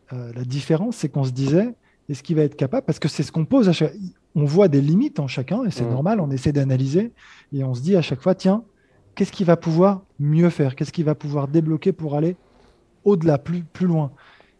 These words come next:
Speaker 1: Eh ben, tu viens de le dire, tu vois, et sauf que son frère, il a raison, mais, mais c'est pas donné à tout le monde de réussir à le mettre en pratique.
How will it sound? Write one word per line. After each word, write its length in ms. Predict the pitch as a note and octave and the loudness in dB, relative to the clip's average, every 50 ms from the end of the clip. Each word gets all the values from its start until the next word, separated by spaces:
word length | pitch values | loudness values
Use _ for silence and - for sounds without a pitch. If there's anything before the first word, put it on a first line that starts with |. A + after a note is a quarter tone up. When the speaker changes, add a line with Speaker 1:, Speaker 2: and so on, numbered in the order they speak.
| _ _ _ _ - | _ _ _ _ -14
Speaker 1:
Eh 40 | G#2+ | -10
ben, 360 | G#2+ G#2 G#2+ G2+ G2+ G2+ G#2+ A#2+ - | -10 -8 -8 -8 -8 -8 -10 -12 -10
tu 140 | - C3+ | -8 -4
viens 180 | B2 B2+ C3+ C3 | -2 -2 -2 2
de 60 | C3 | 4
le 100 | D#3 E3+ | 4 6
dire, 240 | F#3 G3+ F#3 D#3+ C#3+ | 8 8 6 6 4
tu 80 | - D3+ | 2 2
vois, 220 | D3 D3 C#3+ C#3 | 2 2 2 2
et 100 | C3 B2+ | 0 -2
sauf 240 | B2 - D#3+ C3+ - | -2 -2 -4 -4 -4
que 300 | _ - C#3+ C#3 C3+ C3 | _ -2 0 0 0 -2
son 180 | B2+ - C#3+ C3 | -2 -4 -8 -8
frère, 300 | - - - E3+ D#3 C#3+ | -4 0 2 2 2 2
il 100 | C3 B2 | 0 -2
a 60 | A#2+ | -2
raison, 340 | B2 D3 D#3 F3 G#3+ G#3+ F3 | -2 -2 -2 0 -2 -2 -2
mais, 200 | D3+ D3 C#3+ C#3 C#3+ | -4 -6 -8 -8 -6
mais 100 | C#3 C3+ | -8 -8
c'est 180 | - - D#3 | -4 -4 0
pas 140 | - G#3 G3+ | 2 4 4
donné 240 | E3+ E3+ E3 E3 D3+ | 6 6 6 6 4
à 60 | C#3+ | 4
tout 140 | C#3 - D#3 | 2 2 0
le 80 | D#3 | 0
monde 160 | F3 A3 B3 F3 | 2 0 -2 -2
de 100 | C3+ C3+ | -2 -2
réussir 680 | B2 A#2 A2 C#3 D#3 D#3 D#3+ D3+ - - A3+ G3 D3 | -2 -2 -2 0 0 0 0 -2 -6 -6 -6 -4 -4
à 60 | C3+ | -4
le 120 | B2+ C3 C3+ | -4 -4 0
mettre 320 | C#3+ E3+ F#3+ - - - | 2 2 2 2 0 -2
en 40 | D#3+ | -2
pratique. 460 | - - D#3 D3+ - - C#3 - - | -2 0 -2 -2 -2 -6 -12 -14 -18